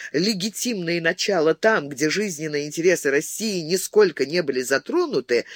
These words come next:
тем, конечно, с большей энергией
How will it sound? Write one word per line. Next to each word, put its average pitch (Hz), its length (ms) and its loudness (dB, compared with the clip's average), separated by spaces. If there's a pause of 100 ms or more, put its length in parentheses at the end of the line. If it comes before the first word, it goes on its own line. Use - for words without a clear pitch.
(140)
тем, 302 220 -2
конечно, 226 400 2
с 139 160 -4
большей 175 640 4
энергией 240 640 0